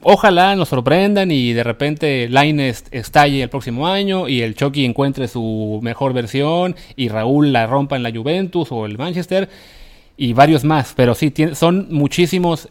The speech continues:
y, y, y, sí, entonces creo que en este momento con lo que tenemos, si logramos llegar a, a octavos otra vez, habrá sido destacado, porque no, no estamos en un buen momento futbolístico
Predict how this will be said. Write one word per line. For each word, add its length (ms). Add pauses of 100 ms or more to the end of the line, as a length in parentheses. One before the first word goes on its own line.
y, 360
y, 260
y, 160
sí, 180
entonces 400
creo 200
que 80
en 60
este 180
momento 420
con 160
lo 80
que 100
tenemos, 600 (600)
si 380
logramos 420
llegar 240
a, 260
a 140
octavos 300
otra 200
vez, 280
habrá 240
sido 800
destacado, 560
porque 240
no, 220
no 300
estamos 340
en 80
un 60
buen 100
momento 260
futbolístico 640